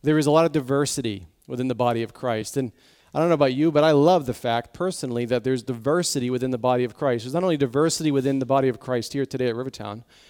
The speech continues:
there's diversity in the body of Christ globally. There's diversity in the body of Christ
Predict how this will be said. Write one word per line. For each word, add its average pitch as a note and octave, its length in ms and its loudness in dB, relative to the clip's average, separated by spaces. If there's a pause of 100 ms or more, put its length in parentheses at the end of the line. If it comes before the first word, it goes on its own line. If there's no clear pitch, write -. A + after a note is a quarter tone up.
(160)
there's C#3 140 0
diversity C3+ 500 0
in C3 60 0
the B2 80 -2
body A#2+ 240 2
of B2 100 -2
Christ B2+ 460 -2 (100)
globally. A2 540 -4 (540)
There's A#2+ 160 -8
diversity C3+ 440 -2
in C3+ 60 -2
the C3 60 -2
body C3 220 2
of A#2+ 120 -2
Christ B2+ 500 -2